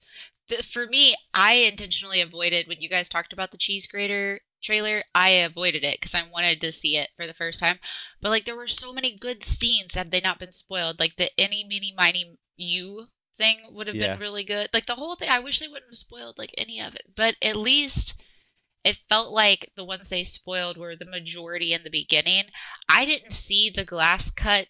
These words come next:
Speaker 1: swallow kill or the glass cut swallow in any trailer or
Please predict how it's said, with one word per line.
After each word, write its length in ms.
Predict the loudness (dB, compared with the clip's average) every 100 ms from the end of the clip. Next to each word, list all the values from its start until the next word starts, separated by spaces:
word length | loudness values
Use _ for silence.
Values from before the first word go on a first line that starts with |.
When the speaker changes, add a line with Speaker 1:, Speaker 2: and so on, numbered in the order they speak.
| _
Speaker 1:
swallow 680 | -12 -8 0 2 2 -2 -8
kill 600 | -6 -2 -2 -4 -10 -14 _ _ _ -6
or 140 | -6
the 120 | -6
glass 300 | -2 0 0
cut 260 | -2 -4 -4
swallow 560 | -6 -2 0 0 -4 -10 _ -20 _ _
in 380 | 4 4 0 -20 _
any 240 | 2 2 0
trailer 520 | 2 2 2 0
or 60 | -2